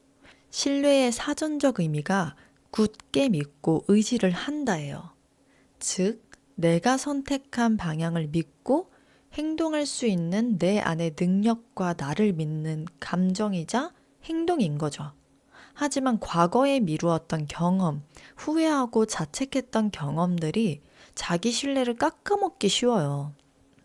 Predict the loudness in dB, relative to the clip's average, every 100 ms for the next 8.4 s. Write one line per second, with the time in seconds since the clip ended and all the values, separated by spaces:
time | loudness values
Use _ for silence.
0 | _ 2 4 4 2 2 2 2 -2 -10
1 | _ -20 -20 -2 2 4 4 4 2 0
2 | -4 -6 -6 -2 -2 -4 -10 -18 -20 _
3 | _ _ _ _ _ _ -18 -18 -10 0
4 | 4 4 4 4 4 4 4 2 2 0
5 | 0 0 -2 -14 _ _ _ _ _ _
6 | _ 0 2 4 2 0 -4 -2 -2 -2
7 | -2 0 0 2 2 4 2 0 -2 0
8 | 0 0 -4 -8